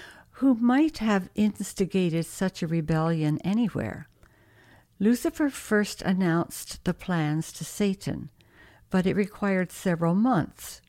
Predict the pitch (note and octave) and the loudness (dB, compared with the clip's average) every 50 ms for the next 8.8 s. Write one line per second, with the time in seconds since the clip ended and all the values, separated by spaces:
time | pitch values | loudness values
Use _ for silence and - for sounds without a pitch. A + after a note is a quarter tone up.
0 | _ - - F#3 - - - E3+ E3 F#3 F#3 - - - - - - - _ - | _ -4 -4 -4 -2 -2 -2 0 0 0 -2 -4 -6 -12 -14 -14 -16 -18 _ -4
1 | E3 E3 E3+ F3 F#3 F3+ E3+ D#3+ D3+ D3 D3 D3+ D3+ - - D#3 D3 D#3 F3 D#3+ | 0 2 2 2 2 2 2 2 2 2 0 0 -2 -2 -4 -4 -2 -2 -2 -2
2 | - - - E3+ F#3 F#3+ F#3 E3 D3+ D3 - - D3+ D3 D3+ C#3+ D#3+ E3 F3+ F#3+ | -4 -4 -4 -2 0 0 0 0 -2 -2 -2 -2 -2 -2 -2 -2 -2 -2 0 0
3 | F#3 D3+ C#3 C3+ - - D3+ - - E3+ D#3+ D#3+ - - D3+ - - - - - | 0 0 -2 -2 -4 -6 -8 -4 -2 -2 -2 -2 -2 -4 -4 -4 -6 -8 -12 -18
4 | - _ _ _ - - - - - - - - - - - D#3 D3+ C#3+ D#3 G#3 | -20 _ _ _ -20 -20 -20 -20 -20 -20 -20 -20 -18 -12 -6 -4 0 2 2 4
5 | B3+ A#3 E3 - - - E3+ _ _ _ _ _ _ _ _ _ _ _ _ _ | 4 2 0 -2 -4 -8 -16 _ _ _ _ _ _ _ _ _ _ _ _ _
6 | E3+ E3 D#3 D3 C#3+ C#3 C#3 D3+ F3 G3 - - - - A#3+ G#3+ - A#3 A3+ A3 | 2 2 4 4 4 2 2 2 2 0 -2 -4 -4 -2 -2 0 2 2 2 2
7 | F#3+ D#3 D3 D#3 - - - F3 D3+ C#3+ D3 C#3 D3+ E3 E3 E3 E3+ F3+ F3 - | 2 0 -2 -4 -6 -6 -4 -2 0 0 0 2 2 2 2 2 0 0 -2 -2
8 | - - - - - - A3+ G3+ D#3+ - A2+ F2+ - - - - | -4 -10 -18 -8 -2 0 0 0 0 0 -4 -4 -6 -8 -10 -12